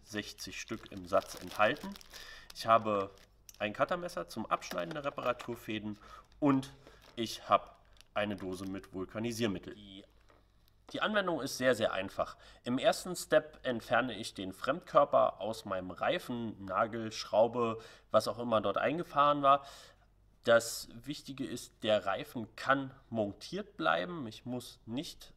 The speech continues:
ähm, den Reifen runternehmen. Nehme dann halt die Reibahle als allererstes, benetze sie mit dem Vulkanisiermittel und reibe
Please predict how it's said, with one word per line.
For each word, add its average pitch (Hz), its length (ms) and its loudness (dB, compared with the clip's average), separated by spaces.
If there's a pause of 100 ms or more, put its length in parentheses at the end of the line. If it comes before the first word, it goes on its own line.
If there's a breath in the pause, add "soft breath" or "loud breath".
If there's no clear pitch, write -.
ähm, 117 460 -2
den 104 140 -10
Reifen 95 340 -6
runternehmen. 180 540 -4 (1400 loud breath)
Nehme 139 240 2
dann 127 320 2
halt 110 240 2
die 104 60 -8
Reibahle 190 480 2
als 175 200 -8
allererstes, 160 800 -2
benetze 127 580 0
sie 113 280 -6
mit 107 260 -4
dem 95 260 -6
Vulkanisiermittel 117 1040 -4 (240 loud breath)
und 131 340 2 (360)
reibe 151 760 2